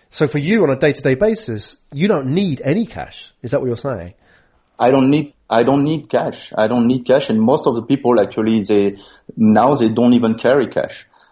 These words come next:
Speaker 2: uh, because you can really buy everything with your phone. You can get, uh,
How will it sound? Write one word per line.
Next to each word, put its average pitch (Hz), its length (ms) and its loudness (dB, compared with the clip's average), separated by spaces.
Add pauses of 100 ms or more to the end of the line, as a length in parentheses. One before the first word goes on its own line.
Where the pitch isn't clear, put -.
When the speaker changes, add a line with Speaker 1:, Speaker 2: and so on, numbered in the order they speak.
(160)
Speaker 2:
uh, 90 480 0
because 143 320 0
you 143 80 -4
can 143 260 0
really 139 320 2
buy 117 500 -2 (120)
everything 131 580 -2
with 104 140 -2
your 107 100 0
phone. 156 320 -2
You 120 120 -2
can 160 260 -2
get, 147 280 0 (600)
uh, 104 260 2